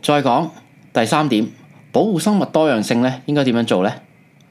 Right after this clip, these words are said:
我哋舉舉中國嘅兩個例子。第一，係禁止天然林嘅商業採伐。就喺二零一四年開始呢，黑龍江嘅大興安嶺呢，已經全面停止天然林嘅商業採伐。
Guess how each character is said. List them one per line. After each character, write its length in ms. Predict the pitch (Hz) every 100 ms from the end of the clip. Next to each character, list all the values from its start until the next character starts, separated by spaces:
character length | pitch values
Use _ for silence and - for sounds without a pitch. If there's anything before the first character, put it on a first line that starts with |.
| - - -
我 140 | 123
哋 40 | 113
舉 120 | 127
舉 140 | 127
中 180 | 131 135
國 120 | 123
嘅 120 | 113
兩 160 | 95 95
個 120 | 92
例 60 | 90
子。 100 | 90 104 - _ - - -
第 140 | - 131
一， 60 | 196 - - -
係 100 | -
禁 160 | 156 147
止 120 | 160
天 300 | 170 196 131
然 100 | 90
林 80 | 92
嘅 60 |
商 220 | 107 147 143
業 100 | 107
採 240 | - -
伐。 260 | - - - - - - - - - - -
就 100 | 139
喺 40 |
二 40 | 196
零 240 | 196 120
一 60 | 175
四 140 | 180 135
年 180 | 101 151
開 160 | 156
始 160 | 156 127
呢， 140 | - - - -
黑 140 | 226
龍 180 | 214 120
江 140 | 156 165
嘅 120 | 147
大 180 | 113 110
興 220 | 160 165
安 100 | 156
嶺 80 | 104
呢， 180 | 127 - -
已 100 | 151
經 80 | 214
全 320 | - 117 95
面 240 | 104 107
停 240 | 104 92 90
止 200 | 113 - -
天 180 | - 190
然 220 | 123 92
林 60 | 90
嘅 80 | 107
商 200 | - 143
業 100 | 120
採 220 | 101 104 110
伐。 240 | -